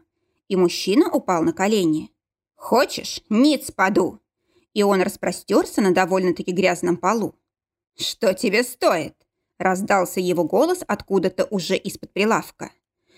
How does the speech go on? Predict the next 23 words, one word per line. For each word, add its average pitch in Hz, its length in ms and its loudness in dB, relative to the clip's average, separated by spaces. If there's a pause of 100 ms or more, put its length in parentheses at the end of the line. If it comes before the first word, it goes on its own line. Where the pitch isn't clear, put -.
(160)
Но 202 160 2
на 190 120 0
продавщицу 170 720 -2
его 196 200 0
спектакль 190 540 -4
впечатления 196 600 -2
не 185 120 2
произвёл. 220 580 -2 (460)
Галка 208 460 0
была 196 260 2
закалённым 180 560 2
зрителем. 220 540 -4 (400)
Перед 330 300 2
ней 381 180 4
и 269 80 -2
не 190 140 2
такие 269 520 0
па 202 240 0
любители 185 580 0
выпить 180 340 -2
выделывали. 185 680 -2 (440)
«Сколько - 500 -2
стоит?» - 520 -4